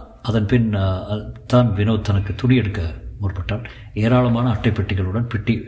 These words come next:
வீட்டுக்கு வந்தபோது தங்கசாமி களைப்புற்றிருந்தான். வினோதினி அவனுக்கு பரிவாக சாப்பாடு போட்டாள். கேசவமூர்த்தி ராத்திரி வரும் வரை சிரமப்பட்டு விழித்திருந்தாள், விழித்திருந்தான். "நபா, எதுக்காக காத்திருக்கேன்? நான் தான் லேட்டா வருவேன் தெரியுமில்ல." "ஒரு ஸ்டேட்மெண்ட்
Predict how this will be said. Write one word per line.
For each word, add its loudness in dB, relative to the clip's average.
வீட்டுக்கு 0
வந்தபோது 0
தங்கசாமி 0
களைப்புற்றிருந்தான். -2
வினோதினி 4
அவனுக்கு 2
பரிவாக 2
சாப்பாடு 0
போட்டாள். -6
கேசவமூர்த்தி 2
ராத்திரி 2
வரும் 2
வரை 0
சிரமப்பட்டு 0
விழித்திருந்தாள், 0
விழித்திருந்தான். 0
"நபா, 4
எதுக்காக 4
காத்திருக்கேன்? 2
நான் 2
தான் 4
லேட்டா 2
வருவேன் 2
தெரியுமில்ல." 2
"ஒரு 4
ஸ்டேட்மெண்ட் 2